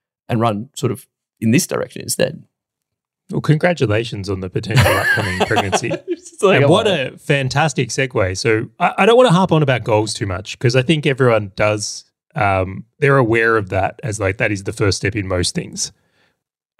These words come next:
Speaker 2: I would say the specificity of those goals is, like, many people will be listening to this right now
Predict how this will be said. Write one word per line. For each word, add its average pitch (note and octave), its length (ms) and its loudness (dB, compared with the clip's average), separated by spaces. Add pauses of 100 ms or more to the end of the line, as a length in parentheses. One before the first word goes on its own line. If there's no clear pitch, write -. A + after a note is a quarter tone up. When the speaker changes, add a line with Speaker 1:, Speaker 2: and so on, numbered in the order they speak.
(140)
Speaker 2:
I A#2 120 0
would A#2+ 160 4
say C#3 160 0
the A2+ 100 -2
specificity C3+ 1120 -2
of A#2+ 200 0
those B2+ 200 4
goals F3 500 -2 (520)
is, G#2+ 160 -2
like, G#2 240 0 (240)
many C3+ 260 -2
people A#2 300 0
will A2 100 0
be A2 100 -2
listening G#2 380 -2
to G#2+ 80 -8
this G2 240 -4
right G2 260 0
now G2+ 440 -4